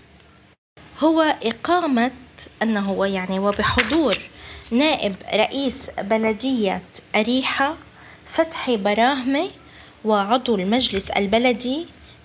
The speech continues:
بيهان العسلي ونخبة من المثقفين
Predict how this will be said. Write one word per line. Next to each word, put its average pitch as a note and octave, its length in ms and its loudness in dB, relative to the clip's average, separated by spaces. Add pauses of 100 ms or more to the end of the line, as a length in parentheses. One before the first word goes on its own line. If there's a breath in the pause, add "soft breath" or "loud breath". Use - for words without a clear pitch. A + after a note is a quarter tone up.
بيهان A3 640 0
العسلي B3+ 600 -2 (460 loud breath)
ونخبة A3 640 0 (160)
من D#4 160 2
المثقفين B3 1040 -2